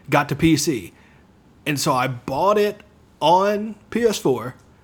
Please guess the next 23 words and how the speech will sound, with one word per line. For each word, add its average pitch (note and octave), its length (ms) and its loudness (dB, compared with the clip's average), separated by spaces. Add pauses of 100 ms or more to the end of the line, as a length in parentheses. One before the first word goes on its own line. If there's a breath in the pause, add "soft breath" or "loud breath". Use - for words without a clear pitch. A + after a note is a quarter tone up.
(360 soft breath)
but C3 180 -6
then C3 500 -4
it B2+ 140 -10
became C#3+ 320 -4
<laughs> - 20 -8
free - 300 4
to G3+ 80 0
play D#3 200 2
on C#3 100 0
P D3+ 160 0
C. C3+ 240 -6
So B2+ 140 -8
the B2+ 80 -14
character D#3 460 -2
just C#3 140 -10
got A#2 180 -10
transferred D3+ 600 -2
and B2+ 160 -10
then A#2+ 80 -10
transferred C#3 460 -6
from C#3 140 -6
Battle C3+ 260 -2
Net C3 240 -10